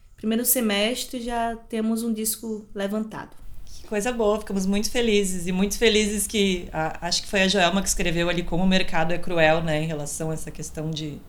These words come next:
Speaker 2: de sotaque, da nossa, da
Speaker 1: É.
Speaker 2: cultura, né, de não respeitar, de querer padronizar todo mundo, né. Que bom
Speaker 1: Uhum.
Speaker 2: que existem artistas como tu que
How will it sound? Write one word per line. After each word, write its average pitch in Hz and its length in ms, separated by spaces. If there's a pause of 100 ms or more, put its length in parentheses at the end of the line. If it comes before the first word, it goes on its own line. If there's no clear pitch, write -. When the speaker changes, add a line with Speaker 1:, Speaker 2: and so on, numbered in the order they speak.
(640)
Speaker 2:
de 196 120
sotaque, 196 680
da 160 160
nossa, 156 600
da 156 140
Speaker 1:
É. - 20
Speaker 2:
cultura, 190 640
né, 165 280
de 156 180
não 160 220
respeitar, 170 640
de 160 120
querer 160 480
padronizar 170 560
todo 175 180
mundo, 170 320
né. 147 180 (480)
Que 196 140
bom 220 200
Speaker 1:
Uhum. 220 80
Speaker 2:
que 208 100
existem 196 520
artistas 190 480
como 190 280
tu 180 260
que 175 460